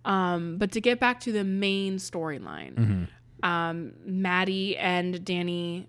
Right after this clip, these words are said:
Speaker 1: um, land in Vlad's, m-, uh, basically at his mansion.
Speaker 2: Yeah.
Speaker 1: So he, he did all this. The Dalv group is Vlad.
Speaker 2: Is Vlad, yeah.
Speaker 1: And, um,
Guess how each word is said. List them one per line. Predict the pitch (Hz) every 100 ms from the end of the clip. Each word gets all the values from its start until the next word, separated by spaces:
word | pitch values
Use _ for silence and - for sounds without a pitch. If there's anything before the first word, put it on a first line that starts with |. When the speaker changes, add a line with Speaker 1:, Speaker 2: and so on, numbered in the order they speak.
| -
Speaker 1:
um, | 170 160 151 151 -
land | 180 185 196 202
in | - 196 185
Vlad's, | 190 180 165 165 170 196 202 - - - - - - -
m-, | 185 180 180
uh, | 175
basically | 247 240 285 226 190
at | 165
his | 165 170
mansion. | 165 156 175 160 170
Speaker 2:
Yeah. | 196 180
Speaker 1:
So | 196
he, | 254 240 -
he | - 277
did | 226 - 226 202
all | 151 151
this. | - -
The | - 175
Dalv | 190 202 196
group | 190 190 -
is | 175 170 -
Vlad. | 185 170 101
Speaker 2:
Is |
Vlad, | 90 95 85 87 -
yeah. | 113 90 92 - - -
Speaker 1:
And, | 190 185 175 175 175 170
um, | - 175 170 165 160 160 147